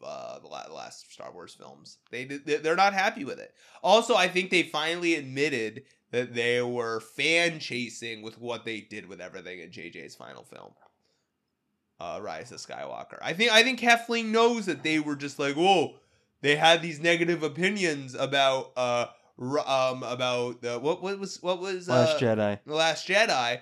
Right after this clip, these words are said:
Speaker 1: So we're gonna do the exact opposite. And it's like, no, you made the mistake, which was not just following through with your initial intent.
Speaker 2: Yeah, I'm wondering what J J's initial vision was.
Speaker 1: Well, that's the thing about J J,
Speaker 2: Because a
Speaker 1: like
Speaker 2: lot of people don't like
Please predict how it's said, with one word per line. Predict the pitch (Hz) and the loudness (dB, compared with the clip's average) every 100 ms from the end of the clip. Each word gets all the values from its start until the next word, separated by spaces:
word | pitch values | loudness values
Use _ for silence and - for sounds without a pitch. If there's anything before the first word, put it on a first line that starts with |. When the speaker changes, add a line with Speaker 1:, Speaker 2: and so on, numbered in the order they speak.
| _ | _
Speaker 1:
So | - 185 | 0 2
we're | 214 | 4
gonna | 214 | 4
do | 220 | 2
the | 214 | 2
exact | 202 175 220 214 214 | 0 2 4 4 6
opposite. | 214 226 220 165 | 6 4 0 -2
And | 151 170 | -2 -2
it's | 175 185 | -4 0
like, | 180 160 | 2 2
no, | 156 180 220 202 | -2 4 6 6
you | 165 | 2
made | 175 180 170 | 2 2 0
the | |
mistake, | 156 - 185 180 | -8 -2 0 0
which | 156 139 | -2 -8
was | 143 | -10
not | 151 156 156 | -2 -2 -2
just | 147 | -10
following | - 165 170 170 165 151 139 | -4 4 8 8 8 2 -4
through | 156 160 | 2 2
with | 139 131 | 2 -2
your | 139 135 123 127 _ _ _ 139 | -2 -2 -4 -8 _ _ _ -6
initial | 147 151 - 151 | -4 -2 -2 -2
intent. | 123 110 131 131 180 - | -4 -8 -10 -10 -12 -8
Speaker 2:
Yeah, | 127 113 | 0 2
I'm | 117 | 4
wondering | 143 139 135 | 2 2 0
what | 110 | 0
J | 110 104 | 0 -2
J's | 107 98 | -2 -6
initial | 98 104 - 92 | -6 -8 -8 -10
vision | 95 87 - | -8 -10 -12
was. | - - - _ _ _ _ _ - - _ _ _ - - | -18 -20 -20 _ _ _ _ _ -20 -20 _ _ _ -20 -14
Speaker 1:
Well, | 123 | -12
that's | 127 123 | -12 -12
the | 127 | -16
thing | 95 78 | -20 -20
about | - | -20
J | - - | -20 -20
J, | - | -12
Speaker 2:
Because | 113 127 | -6 2
a | |
Speaker 1:
like | 143 | 8
Speaker 2:
lot | 190 | 8
of | 214 | 8
people | 196 156 | -2 -6
don't | 120 113 107 | -2 -2 -2
like | 101 98 - | -4 -4 -6